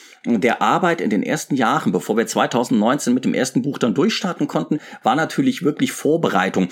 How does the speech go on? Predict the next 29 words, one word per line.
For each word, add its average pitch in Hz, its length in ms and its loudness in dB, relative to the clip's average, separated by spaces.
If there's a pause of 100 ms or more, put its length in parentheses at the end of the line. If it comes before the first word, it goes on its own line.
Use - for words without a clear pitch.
(120)
Markt 123 360 0
eruieren, 98 580 0
Vermarktungskonzept, - 1300 -2
ähm, 98 180 2 (320)
überlegen, 104 720 2
Webshop 123 420 0
aufbauen 98 600 0
und 131 160 2
so 113 80 0
weiter 104 260 0
und 92 80 0
so 113 80 -4
fort, 101 320 -2
ne? 98 140 2 (240)
Das, 117 200 -2
das, 117 120 -2
das - 160 0
sind 143 160 2
ja 127 80 2
tatsächlich 117 460 -2
Sachen, 113 280 0
da 107 60 2
musst 123 220 0
du 123 60 0
dich 117 180 -2
erstmal - 240 -2
intensiv 107 440 -2
mit 104 120 0
beschäftigen. 87 500 -2